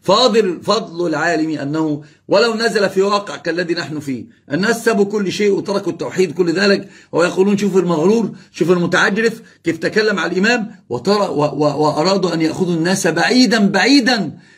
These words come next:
عن المهمات والملمات وعن، وعن التوحيد الأصيل لنصرة ربنا المجيد سبحانه جل في علاه، ولرفع، ولرفع راية دين ربنا الجليل، لكنهم الناس يسمعون لهم،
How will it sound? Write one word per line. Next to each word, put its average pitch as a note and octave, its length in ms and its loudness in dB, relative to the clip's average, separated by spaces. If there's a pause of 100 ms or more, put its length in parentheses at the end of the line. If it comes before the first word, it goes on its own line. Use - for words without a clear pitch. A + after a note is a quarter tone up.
عن D#3+ 200 -6
المهمات E3+ 680 -2
والملمات F#3 800 2 (280)
وعن، D3+ 360 -4
وعن D3 260 -2
التوحيد G3 520 -2
الأصيل A#3 680 0 (300)
لنصرة G3 600 0 (160)
ربنا F#3+ 360 2
المجيد F3+ 360 0
سبحانه F3 420 -4
جل D#3 380 0 (240)
في D#3 160 -2
علاه، A#3 400 2
ولرفع، E3+ 720 0
ولرفع E3+ 420 0
راية G#3 360 0 (280)
دين G3+ 400 0
ربنا F#3 420 2
الجليل، G#3 640 2 (140)
لكنهم D3 580 -2 (200)
الناس C#3+ 420 0
يسمعون B2+ 440 -4
لهم، G#2+ 280 -10